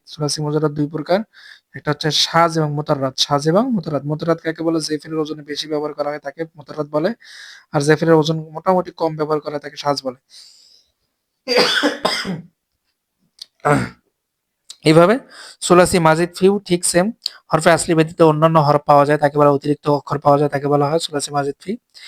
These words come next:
সুলাসি মাজিদ ফি সাধারণত দুই প্রকার, সুলাসি মাজিদ ফি, আহ, সুলাসি মাজিদ ফি এবং সুলাসি মাজিদ ফি, আহ, সুলাস-, রুবাই। রুবাই কাকে বলে? রুবাই হচ্ছে যে সিগা, মাজিদে চা-, সিগাতে চারটি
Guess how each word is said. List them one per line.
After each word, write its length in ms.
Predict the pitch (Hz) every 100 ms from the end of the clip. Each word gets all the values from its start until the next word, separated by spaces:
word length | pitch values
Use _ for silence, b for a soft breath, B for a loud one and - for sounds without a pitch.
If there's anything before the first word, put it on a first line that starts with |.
| B B B
সুলাসি 300 | - 156 170
মাজিদ 220 | 151 156
ফি 80 | 165
সাধারণত 280 | 151 151 151
দুই 180 | 151 147
প্রকার, 200 | 143 147
সুলাসি 300 | - 143 -
মাজিদ 260 | 147 143 143
ফি, 400 | - 151 151 151 147 B B B - 147
আহ, 280 | 143 143
সুলাসি 340 | 143 147 147 156
মাজিদ 200 | 143 -
ফি 80 | 160
এবং 100 | 151
সুলাসি 300 | 147 139 143
মাজিদ 160 | 139
ফি, 220 | - 151
আহ, 320 | 151 143 139 135
সুলাস-, 500 | - 147 147 139 165
রুবাই। 520 | 156 156 160 151 202 _ B B B -
রুবাই 320 | 147 147 160
কাকে 220 | 160 147
বলে? 220 | 143 147 165
রুবাই 360 | 156 151 170
হচ্ছে 360 | 170 - - 220 - _
যে 160 | 160 156
সিগা, 460 | - 151 151 175 208 B B B -
মাজিদে 320 | 156 156 156
চা-, 400 | 160 165 151 147 143
সিগাতে 360 | - 151 151
চারটি 500 | - 156 - 160 160